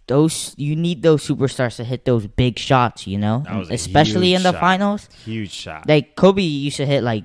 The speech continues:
Speaker 1: real big shots, right?
Speaker 2: Yeah.
Speaker 1: Exactly. So that's what we need. And
Speaker 2: Hey,
Speaker 1: Curry is
Speaker 2: superstars gotta
Speaker 1: basically it.
Speaker 2: show up. Superstars gotta show
Speaker 1: Yeah.
Speaker 2: up. That's why, like, that's why Tatum, like, right now, he's not the M V P in, if the, if Boston were to win it because he didn't show up in game one.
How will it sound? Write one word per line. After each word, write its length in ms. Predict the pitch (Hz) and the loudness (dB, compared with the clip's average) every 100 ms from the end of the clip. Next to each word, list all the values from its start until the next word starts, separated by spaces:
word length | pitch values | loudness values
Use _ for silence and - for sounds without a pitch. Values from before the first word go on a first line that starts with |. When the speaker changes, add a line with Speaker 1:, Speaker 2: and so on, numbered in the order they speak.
| - | -6
Speaker 1:
real 420 | 110 117 147 143 | -2 4 6 6
big 240 | 123 120 | 4 0
shots, 320 | - 110 104 | -2 -6 -2
right? 240 | 117 160 - _ _ | -2 -2 -4 _ _
Speaker 2:
Yeah. 160 | 82 82 - _ _ _ _ _ | -20 -20 -20 _ _ _ _ _
Speaker 1:
Exactly. 480 | 110 113 101 - 90 | -6 -4 -4 -8 -14
So 200 | - 107 | -8 -4
that's 440 | 120 123 - - _ _ _ _ | -4 -4 -10 -18 _ _ _ _
what 180 | 151 139 | -2 0
we 180 | 123 123 | 0 -4
need. 400 | 127 131 151 - | -2 -2 -4 -8
And 400 | - 120 117 117 - _ _ _ _ _ - | -6 -4 -4 -6 -10 _ _ _ _ _ -14
Speaker 2:
Hey, 140 | 123 | -12
Speaker 1:
Curry 320 | 110 143 131 131 | -2 0 2 2
is 100 | 120 | 2
Speaker 2:
superstars 200 | 131 117 | 0 0
gotta 140 | 120 | -2
Speaker 1:
basically 80 | 143 | 0
it. 80 | 160 | 0
Speaker 2:
show 120 | 127 | -2
up. 260 | 143 - _ | -8 -14 _
Superstars 560 | - 107 101 113 123 110 | -20 -20 -20 -14 -12 -10
gotta 180 | 120 120 | -10 -8
show 140 | 107 | -2
Speaker 1:
Yeah. 100 | 151 | -2
Speaker 2:
up. 100 | 120 | -2
That's 180 | 113 120 | -8 -6
why, 100 | 151 | -6
like, 260 | 135 117 101 | -6 -8 -8
that's 200 | 117 - | -10 -8
why 140 | 143 | -10
Tatum, 440 | - 139 160 147 | -8 -8 -6 -8
like, 200 | 127 110 | -8 -8
right 160 | 110 143 | -6 -8
now, 120 | 156 | -6
he's 140 | 147 135 | -8 -8
not 160 | 135 | -10
the 80 | 139 | -10
M 80 | 131 | -10
V 100 | 120 | -10
P 440 | 139 160 135 127 | -10 -8 -8 -12
in, 220 | - 110 107 | -12 -10 -8
if 220 | 110 90 | -12 -12
the, 100 | 113 - | -16 -12
if 260 | 98 _ | -12 _
Boston 320 | 113 123 - | -6 -6 -6
were 120 | 123 113 | -10 -8
to 120 | 107 | -8
win 160 | 127 | -8
it 80 | 147 | -8
because 300 | 104 - 107 | -12 -12 -12
he 80 | 131 | -12
didn't 220 | 131 127 | -12 -12
show 180 | 120 131 | -10 -10
up 120 | 127 | -10
in 120 | 123 | -10
game 200 | 120 127 | -12 -12
one. 260 | 135 - - | -12 -14 -18